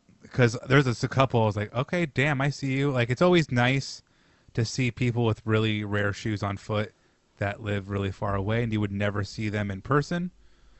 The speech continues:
So it's like, okay, yeah. So Reggie, um, triple six Sneaks have the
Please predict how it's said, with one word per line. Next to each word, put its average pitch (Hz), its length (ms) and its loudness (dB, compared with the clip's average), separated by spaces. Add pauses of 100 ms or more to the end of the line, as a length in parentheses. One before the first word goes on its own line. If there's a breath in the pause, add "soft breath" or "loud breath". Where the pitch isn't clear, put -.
(120)
So 113 200 -2
it's 101 100 -6
like, 117 140 -2
okay, 151 400 2 (340 soft breath)
yeah. 147 300 2
So 135 260 4
Reggie, 135 540 4 (480)
um, 110 220 0
triple 160 300 0
six 156 280 -2
Sneaks 156 520 -4
have 127 240 0
the 101 280 0